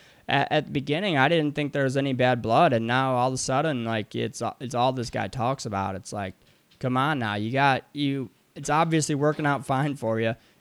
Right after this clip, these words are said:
You got another elite guy." It's not like you're gonna have these two guys, the two top heavyweights, being in the same gym anyway. So one of 'em was gonna leave you eventually. So, like, um, I don't know. It just seems like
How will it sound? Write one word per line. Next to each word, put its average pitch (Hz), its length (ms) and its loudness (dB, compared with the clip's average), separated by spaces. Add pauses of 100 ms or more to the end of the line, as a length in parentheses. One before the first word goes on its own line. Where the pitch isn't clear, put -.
You 127 160 0
got 135 340 6
another 135 380 2
elite 127 300 4
guy." 139 280 6
It's 120 160 -2
not 147 180 2
like 143 180 0
you're 139 200 0
gonna 127 360 -2 (120)
have 139 320 2
these 139 180 -2
two 143 200 -2
guys, 131 500 4 (340)
the 139 100 -6
two 165 220 -2
top 143 260 4
heavyweights, 131 540 0
being 123 360 -4
in 120 120 -4
the 113 60 -4
same 127 280 -4
gym 120 220 0
anyway. 117 460 2
So 123 160 -4
one 143 220 6
of 160 100 2
'em 151 140 4
was 135 120 -2
gonna 131 180 -2
leave 131 240 -2
you 127 120 0
eventually. 123 480 -2
So, 110 340 -4 (360)
like, 113 380 0
um, 104 560 -2 (280)
I 131 260 2
don't 127 120 0
know. 131 180 0
It 113 80 0
just 113 180 -4
seems 123 260 -4
like 110 220 2